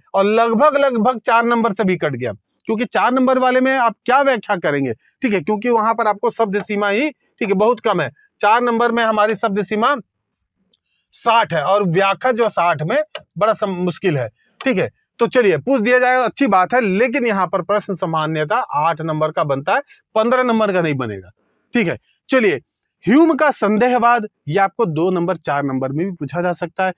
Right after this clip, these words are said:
ठीक। कांट का समीक्षावाद भी दो नंबर, चार, चार नंबर में पूछा जा सकता है, लेकिन आठ नंबर में अगर ये आपको पूछा जाएगा तो समीक्षावाद के साथ साथ आलोचना, मतलब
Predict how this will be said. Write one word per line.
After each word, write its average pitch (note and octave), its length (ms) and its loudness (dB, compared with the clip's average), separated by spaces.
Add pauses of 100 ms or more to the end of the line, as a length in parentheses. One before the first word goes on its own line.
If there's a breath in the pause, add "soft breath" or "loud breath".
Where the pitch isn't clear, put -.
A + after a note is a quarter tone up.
(340 soft breath)
ठीक। A3 220 -2
कांट A#3 280 2
का A3+ 120 0
समीक्षावाद A3+ 680 0
भी G#3+ 120 -2
दो G3 160 0
नंबर, G3+ 300 0
चार, F#3 460 -2
चार E3 240 -2
नंबर G3 200 -2
में F#3+ 100 -4
पूछा F#3+ 240 -6
जा G3+ 120 0
सकता G3 260 -8
है, A3+ 60 -2
लेकिन G#3 260 -4 (520 soft breath)
आठ C4 280 2
नंबर G#3+ 360 2
में G#3 240 -2 (280)
अगर A3 240 0
ये A#3+ 120 0
आपको A3+ 260 -2
पूछा G3 320 -2
जाएगा G#3+ 340 2 (260)
तो A3 80 0
समीक्षावाद G#3+ 800 0
के A#3+ 260 0
साथ G#3+ 360 -2
साथ A#3 320 0
आलोचना, F3+ 520 -2
मतलब F3+ 320 0